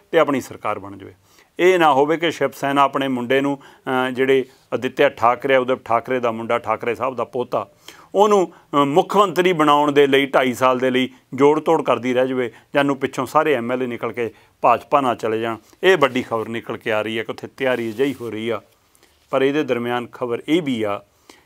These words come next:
ਕਿ ਜਿਹੜਾ ਭਾਜਪਾ ਹੈ ਉਹ ਇਸ ਗੱਲ ਹੀ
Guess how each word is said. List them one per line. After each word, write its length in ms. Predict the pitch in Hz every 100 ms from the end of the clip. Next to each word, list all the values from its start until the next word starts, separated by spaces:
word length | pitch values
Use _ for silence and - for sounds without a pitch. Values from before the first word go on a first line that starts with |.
| _
ਕਿ 120 | 156 131
ਜਿਹੜਾ 540 | 131 147 147 139 - _
ਭਾਜਪਾ 440 | 170 135 110 - 143
ਹੈ 60 |
ਉਹ 140 | 139 131
ਇਸ 200 | 147 120
ਗੱਲ 220 | 123 120
ਹੀ 200 | 127